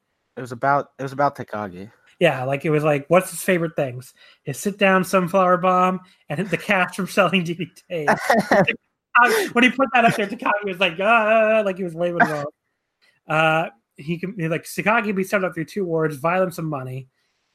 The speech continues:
Speaker 2: Uh, but then it's like, "Now D D T faces financial challenges." Uh,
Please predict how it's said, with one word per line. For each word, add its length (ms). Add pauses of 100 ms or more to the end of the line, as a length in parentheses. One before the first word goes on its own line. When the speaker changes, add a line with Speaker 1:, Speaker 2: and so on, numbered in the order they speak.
(160)
Speaker 2:
Uh, 300
but 140
then 120
it's 160
like, 140
"Now 280
D 180
D 80
T 80
faces 320
financial 400
challenges." 720 (440)
Uh, 140